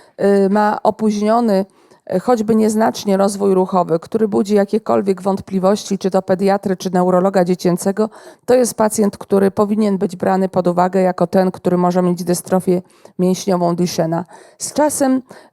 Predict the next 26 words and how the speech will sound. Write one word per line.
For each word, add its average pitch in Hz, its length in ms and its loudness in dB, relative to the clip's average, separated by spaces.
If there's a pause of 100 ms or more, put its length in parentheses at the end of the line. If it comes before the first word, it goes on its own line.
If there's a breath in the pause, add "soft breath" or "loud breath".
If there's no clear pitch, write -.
(180)
y, 185 40 2
trwania 247 440 0
choroby 214 440 2
pojawia 202 460 0
się 208 140 -4
coraz 208 340 0
więcej 202 360 0
dolegliwości, 180 800 -2
takie 180 220 -2
jak 170 200 -2
trudności 185 600 0
w 175 40 -6
bieganiu, 190 540 -2
bardzo 170 320 -2
duża 170 260 -2
męczliwość, 196 760 -2 (460 loud breath)
zmniejsza 233 840 -2
sprawność 208 560 -2
ruchowa 190 340 0
niż 185 220 0
u 190 60 0
rówieśników, 185 800 -2 (440 loud breath)
dosyć 233 400 0
charakterystyczny, 214 1160 0 (440 loud breath)
ale 220 280 2
niepatognomoniczny, 214 1400 2